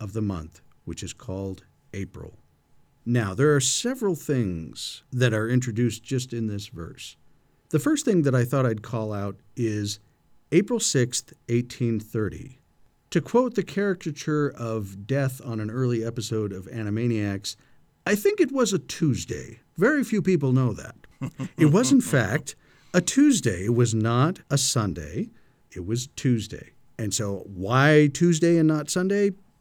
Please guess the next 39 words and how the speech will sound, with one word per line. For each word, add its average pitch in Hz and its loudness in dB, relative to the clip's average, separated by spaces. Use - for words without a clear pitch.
It 185 -4
was 196 0
simply 196 0
the 170 0
date 147 0
that 127 -4
the 123 -4
Lord 113 -4
revealed 98 -8
that 87 -10
they 85 -4
should 123 -8
gather, 175 -6
and 82 -8
they 110 -4
did. 233 -10
That's - -20
what 87 -14
they 117 0
do. 156 2
Also, 151 0
notice 170 2
this 147 2
is 190 -2
the 196 -2
first 139 -4
name 110 -2
of 107 -8
the 117 -6
church. - -6
It's 104 -10
referred 123 -2
to 131 0
as 110 -4
simply 95 -6
the 151 0
Church 92 -6
of 135 -8
Christ. - -10